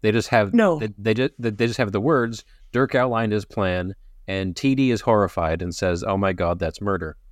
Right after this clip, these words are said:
Speaker 1: And then they yell at her <laughs> with the
Speaker 2: <laughs>
Speaker 1: phrase, "I don't have time to explain the facts of life to a female."
Speaker 2: Yeah. Oh, yes. Thank you. This, she keeps her job.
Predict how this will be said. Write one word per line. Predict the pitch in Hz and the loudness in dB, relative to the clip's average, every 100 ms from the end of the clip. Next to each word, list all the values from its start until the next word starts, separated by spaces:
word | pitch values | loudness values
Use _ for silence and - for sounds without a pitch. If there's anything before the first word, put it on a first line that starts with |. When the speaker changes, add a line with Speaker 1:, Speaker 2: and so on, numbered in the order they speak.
| - - _ _ | -20 -20 _ _
Speaker 1:
And | - | -2
then | 120 | 2
they | 143 | 2
yell | 123 160 143 | 6 6 4
at | 104 | 2
her | 95 - - | -4 -6 -10
<laughs> | 143 _ - - - - 220 208 - | -10 _ -20 -20 -20 -20 -20 -18 -4
with | 254 330 370 | 2 4 6
the | 403 302 | 6 4
Speaker 2:
<laughs> | |
Speaker 1:
phrase, | 359 339 147 - 285 - _ _ _ - | 4 4 4 2 -2 -4 _ _ _ -2
"I | 131 | 0
don't | 120 147 156 | 4 2 2
have | 147 143 | 0 0
time | - 127 135 | -2 0 0
to | 127 | 0
explain | 101 - 127 127 | -4 -2 0 2
the | 117 | 0
facts | - 120 110 | 0 0 0
of | 117 | -2
life | 107 104 - | 0 0 0
to | - 101 | 0 0
a | |
female." | - 110 92 78 - - _ _ - | 2 0 0 -2 -6 -14 _ _ -2
Speaker 2:
Yeah. | 208 240 | 2 4
Oh, | 262 302 247 _ | 6 4 2 _
yes. | 214 208 - | -2 -2 0
Thank | 240 | -2
you. | - - | -2 -2
This, | 233 285 - _ _ _ - | -2 -2 -6 _ _ _ -8
she | - 302 | -4 -2
keeps | - 349 - | 0 -2 0
her | 330 | -2
job. | 226 247 247 160 | 2 2 4 0